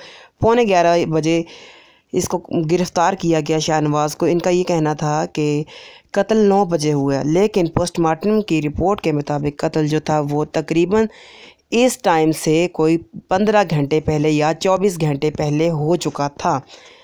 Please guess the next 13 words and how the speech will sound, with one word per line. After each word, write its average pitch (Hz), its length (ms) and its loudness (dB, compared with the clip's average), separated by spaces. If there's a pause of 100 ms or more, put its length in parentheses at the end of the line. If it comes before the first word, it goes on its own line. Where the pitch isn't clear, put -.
(160)
तो - 100 -4
इनका 240 320 2
कहना 156 320 0
था 156 140 -4
कि 175 140 -4
सारा 190 480 2
आई 160 320 2
हैं, 151 340 0 (520)
मतलब 160 440 -2
वालिदा 170 380 4
का 175 140 0
कहना 147 340 -2
था 147 320 -2